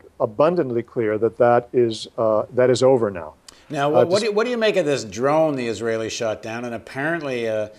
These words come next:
Speaker 2: the, the news agencies today are saying that, uh, Nasrullah from Hezbollah is actually taking credit for having sent this unmanned drone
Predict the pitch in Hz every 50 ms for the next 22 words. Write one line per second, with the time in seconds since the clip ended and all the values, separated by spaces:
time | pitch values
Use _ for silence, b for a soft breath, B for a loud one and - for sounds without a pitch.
0 | b b b b b b b 120 113 113 117 113 110 117 110 107 123 139 143 135
1 | 135 131 123 - 107 110 104 - 120 113 101 - - 107 117 120 123 120 113 101
2 | - - 117 110 107 107 104 104 101 104 104 101 101 - - 110 104 104 101 101
3 | 98 98 b b b b b 120 120 113 101 120 135 143 143 131 - 131 113 101
4 | 127 117 107 104 117 113 127 143 147 139 127 123 123 117 110 127 127 - - 127
5 | - - 120 98 110 101 - - - 156 160 175 165 135 - - 123 113 117 117
6 | 107 117 101 - - - 160 165 160 - 147 123 - - 127 127 120 113 110 110
7 | 110 107 107 104 101 95 107 110 110 107 107 104 104